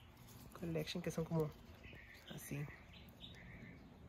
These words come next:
No suficiente para hacerlas en colección, pero esa sí es flor jumbo. Más corta floreó bastante. Pero esta es flor jumbo. Me ha tocado verla en flor jumbo. Pero sí está bonita también.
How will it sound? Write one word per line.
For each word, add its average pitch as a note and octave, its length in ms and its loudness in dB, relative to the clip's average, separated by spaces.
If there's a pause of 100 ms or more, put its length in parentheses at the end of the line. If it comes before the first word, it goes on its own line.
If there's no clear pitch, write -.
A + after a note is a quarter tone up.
(1300)
No E3 240 4
suficiente F3 360 8
para D3 160 12
hacerlas D#3+ 280 12
en D#3+ 40 12
colección, D3+ 400 12
pero F#3 120 12
esa F3+ 100 12
sí F3+ 80 12
es F3 100 12
flor F3 280 8
jumbo. D3+ 260 10
Más C#3+ 220 12
corta E3+ 180 10
floreó D#3 220 10
bastante. E3 540 12 (680)
Pero E3+ 120 4
esta D#3+ 120 8
es E3+ 80 6
flor D#3+ 260 12
jumbo. D#3 200 12
Me D3+ 120 12
ha D3+ 40 12
tocado D#3+ 420 12 (140)
verla D#3+ 200 12
en D#3 60 12
flor D#3 260 12
jumbo. C#3+ 220 8
Pero D3+ 160 0
sí - 80 -4
está - 140 6
bonita A3 400 10 (640)
también. E3 400 10